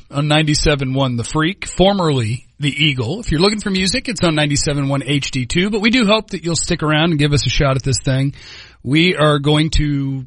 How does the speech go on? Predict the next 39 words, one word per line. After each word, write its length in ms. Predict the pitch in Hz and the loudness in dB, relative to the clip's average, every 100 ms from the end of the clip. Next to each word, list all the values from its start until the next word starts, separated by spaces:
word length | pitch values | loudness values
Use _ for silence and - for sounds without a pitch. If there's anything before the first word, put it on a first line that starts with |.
| - | -12
just 260 | 113 139 - - - | -8 -6 -6 -12 -14
have 320 | - 131 143 | -6 -4 -4
fun 440 | - 135 139 110 - - - | -4 -4 -4 -6 -12 -18 -10
and 280 | 135 127 123 - | -6 -6 -8 -8
hang 260 | 139 147 | -2 0
out 140 | 143 143 | 2 0
on 80 | |
the 80 | 147 | 0
radio 480 | 135 135 131 113 104 - | -2 -2 -2 -4 -6 -8
and 120 | 143 123 | -10 -4
talk 240 | 127 127 | -2 -2
about 160 | 143 131 | -4 -2
all 140 | 127 | -2
the 80 | 131 | -4
stuff. 520 | - 139 131 113 - - - - - - - - - | -4 -2 -2 -6 0 4 4 4 -2 -6 -10 -14 0
And 220 | 208 220 | 2 2
one 160 | 220 294 | 2 0
of 80 | 302 | -2
the 80 | |
staples 640 | 285 - 262 262 254 240 - 208 | -8 -6 -6 -6 -6 -8 -8 -4
of 240 | 240 214 | -4 -4
that 280 | 143 127 - - | -10 -12 -14 -10
is 580 | 165 165 196 285 247 - | -8 -8 -10 -12 -14 -12
the 80 | 175 | -10
great 360 | 180 190 - | -6 -6 -6
Julie 380 | 143 170 185 151 | -6 -4 -2 -4
Dobbs, 760 | 135 156 156 233 311 - - - _ _ 147 | 0 0 2 -2 -6 -14 -14 -20 _ _ -4
who 280 | 180 170 | 0 0
is 220 | 156 160 156 | 0 0 -2
a 60 | |
part 260 | 147 170 160 | -2 0 0
of 100 | 143 | -2
this 180 | 143 135 | -2 0
show 500 | - 170 180 220 226 | 0 2 2 0 -2
and 360 | 147 143 135 | -2 -2 -4
came 380 | - 156 151 147 147 - | -2 0 0 -2 -4 -10
from 460 | - 180 175 165 151 | -6 -2 0 0 0
Z 220 | 123 156 | 0 0
Ticket, 540 | 135 135 135 143 - | 0 0 -2 -8 -10